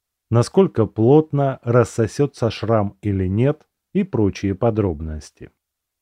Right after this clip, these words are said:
Вот только вытерпеть несколько разрезов — это одно, а когда они снова и снова наносятся на одно и то же место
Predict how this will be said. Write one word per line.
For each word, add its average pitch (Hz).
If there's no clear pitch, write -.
Вот 131
только 131
вытерпеть 151
несколько 110
разрезов — 98
это 104
одно, 113
а 107
когда 110
они 117
снова 120
и 104
снова 123
наносятся 110
на 107
одно 110
и 101
то 107
же 90
место 95